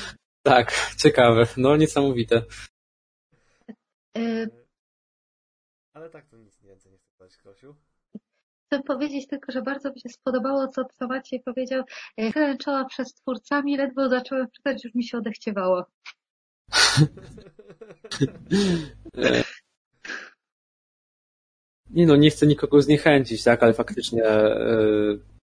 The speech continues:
Speaker 1: jeśli mamy, powiedzmy, wszystkie te scenariusze, to radzę ten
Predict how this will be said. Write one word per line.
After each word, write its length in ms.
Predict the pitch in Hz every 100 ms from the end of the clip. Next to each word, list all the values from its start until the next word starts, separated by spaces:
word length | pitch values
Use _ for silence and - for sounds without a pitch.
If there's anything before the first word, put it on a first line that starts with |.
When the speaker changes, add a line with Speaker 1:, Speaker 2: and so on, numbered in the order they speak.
| -
Speaker 1:
jeśli 300 | 113 - 117
mamy, 360 | 117 127 117 113
powiedzmy, 400 | 113 113 113 110
wszystkie 320 | - - 113
te 100 | -
scenariusze, 680 | - 117 110 120 123 120
to 460 | 117 113 107 104 101 - - _ _ _ _ _ -
radzę 320 | 127 127 120
ten 220 | 113 147